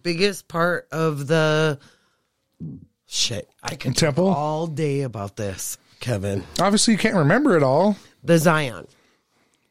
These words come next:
Speaker 1: He built the Zion.
Speaker 2: What was it, interesting?
Speaker 1: But he was taking the children
Speaker 2: And making them build it?
Speaker 1: from Utah.
Speaker 2: And Arizona.
Speaker 1: No, Utah.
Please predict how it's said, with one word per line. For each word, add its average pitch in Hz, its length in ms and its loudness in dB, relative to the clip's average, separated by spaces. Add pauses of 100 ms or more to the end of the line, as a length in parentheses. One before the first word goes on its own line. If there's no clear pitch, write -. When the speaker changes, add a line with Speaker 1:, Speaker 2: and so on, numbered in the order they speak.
(120)
Speaker 1:
He 220 280 2
built 226 360 0
the 208 120 0
Zion. 156 760 -4 (140)
Speaker 2:
What 156 120 2
was 147 160 4
it, 117 140 0 (100)
interesting? 190 800 2
Speaker 1:
But 226 260 0
he 196 460 -2
was 196 680 0
taking 185 920 -4 (1120)
the 175 120 -4
children 151 1040 -4
Speaker 2:
And 139 140 4
making 139 240 2
them 123 200 4
build 127 220 4
it? 165 160 2 (280)
Speaker 1:
from 160 760 0 (160)
Utah. 160 720 -2
Speaker 2:
And 139 140 2
Arizona. 117 580 0 (640)
Speaker 1:
No, 139 160 -4
Utah. 139 500 -4